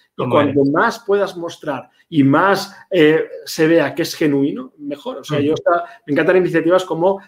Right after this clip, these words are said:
Speaker 1: hacer los takeovers, ¿no? Es decir, de hoy vamos a ver el día desde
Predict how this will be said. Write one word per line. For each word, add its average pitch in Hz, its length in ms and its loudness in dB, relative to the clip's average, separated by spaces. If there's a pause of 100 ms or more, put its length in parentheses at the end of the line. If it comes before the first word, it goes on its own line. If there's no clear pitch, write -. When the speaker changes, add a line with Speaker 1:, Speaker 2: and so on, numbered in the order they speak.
(140)
Speaker 1:
hacer 143 400 -2
los 185 200 2
takeovers, 151 680 0
¿no? 175 160 0
Es 160 120 4
decir, 147 280 0
de 151 180 2
hoy 226 300 4
vamos 214 260 2
a 202 60 4
ver 233 160 4
el 202 160 6
día 254 380 0
desde 220 480 2